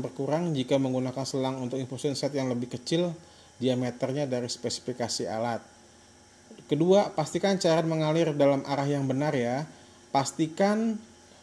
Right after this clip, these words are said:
pemanasan cairan tidak dapat dikendalikan jika cairan mengalir ke arah yang salah.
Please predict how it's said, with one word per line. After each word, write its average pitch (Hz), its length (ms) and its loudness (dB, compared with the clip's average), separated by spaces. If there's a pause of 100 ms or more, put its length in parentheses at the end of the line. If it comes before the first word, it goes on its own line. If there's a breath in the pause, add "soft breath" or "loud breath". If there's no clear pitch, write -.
(140)
pemanasan 143 560 0
cairan 147 320 2
tidak 143 260 2
dapat 131 300 -2
dikendalikan 131 640 -4
jika 123 320 -4
cairan 127 320 -2
mengalir 127 420 -4
ke - 140 -10
arah 117 260 -6
yang 127 300 -6
salah. 131 480 -6